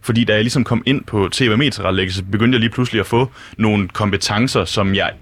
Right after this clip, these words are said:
ikke kunne se mig selv bruge på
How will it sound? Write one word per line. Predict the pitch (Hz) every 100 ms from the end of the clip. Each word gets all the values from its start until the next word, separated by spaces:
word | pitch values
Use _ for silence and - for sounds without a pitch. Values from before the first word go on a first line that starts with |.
| -
ikke | 135 143 123 - - - -
kunne | 107
se | - 139
mig | 85
selv | - 131 123 - -
bruge | 117 123 143 139 - - - _ -
på | 127 131